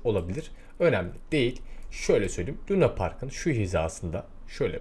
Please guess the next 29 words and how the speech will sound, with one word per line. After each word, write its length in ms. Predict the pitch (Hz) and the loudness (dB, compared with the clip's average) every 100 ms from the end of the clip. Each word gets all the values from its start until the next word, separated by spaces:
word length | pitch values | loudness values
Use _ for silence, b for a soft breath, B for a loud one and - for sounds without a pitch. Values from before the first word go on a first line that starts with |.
| - | -6
beni 200 | 104 87 | -6 -6
kontrol 360 | - 123 - 147 | -4 -4 0 2
edin. 260 | 135 165 - B B B | 2 -2 -8 B B B
Şu 240 | - - | -10 -8
tarafta 560 | - 110 87 - 113 160 - - - - | 0 2 2 -2 -6 -6 -10 -16 -18 -10
tam 280 | - 151 110 | -4 -2 0
net 200 | 131 131 | -2 -4
bir 60 | - | -8
şekilde 340 | 101 85 92 | -6 -4 -4
göstereceğim. 560 | 104 117 - 120 139 170 - - - - - - - - - - - - - - - | -4 -4 -2 0 0 -2 -8 -18 -18 -18 -18 -20 -20 -20 -20 -20 -20 -20 -20 -18 4
Deniz 280 | 180 143 95 | 6 6 4
var. 220 | 80 - - b b b | -2 -6 -16 b b b
Denizin 320 | 139 175 208 220 | 6 8 6 6
alt 240 | 180 208 - | 6 6 6
tarafında 420 | 117 113 175 165 | 2 2 0 0
bizlere 460 | 135 117 127 208 - B B 170 | 2 4 4 4 0 B B 2
Rockstar 420 | 180 - - 101 | 4 4 4 4
Games 340 | 143 208 - | 4 2 0
para 280 | - 139 98 | 4 6 6
veriyor. 240 | 87 85 | 4 0
Bu 120 | 151 175 | -2 4
parayı 280 | 170 151 | 4 6
da 160 | 170 190 | 4 2
bir 60 | 165 | 2
kereliğine 460 | 135 101 90 87 | 2 2 2 0
veriyor. 200 | 82 87 170 | 0 -2 2
Ama 220 | 185 160 | 2 2
biz 200 | 170 160 | 0 2
bunu 300 | 180 190 | 4 4